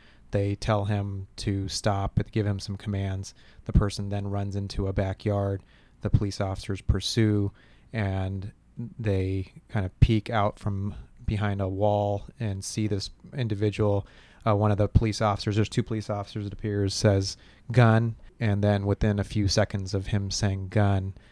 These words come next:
they peer from behind this wall and they shoot Mister Clark approximately twenty times. And then as he is laying there, they don't do anything as they wait for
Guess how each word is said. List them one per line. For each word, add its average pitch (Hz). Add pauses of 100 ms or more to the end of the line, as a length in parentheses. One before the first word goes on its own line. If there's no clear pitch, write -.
(180)
they 95
peer 98 (220)
from 101
behind 104
this 98
wall 98
and 104
they 95
shoot 101 (380)
Mister 104
Clark 98 (180)
approximately -
twenty 95
times. 92 (420)
And 107
then 101
as 104
he 101 (280)
is 98
laying 120
there, 101 (600)
they 101
don't 101
do 123
anything 101
as 101
they 98
wait 98 (420)
for 110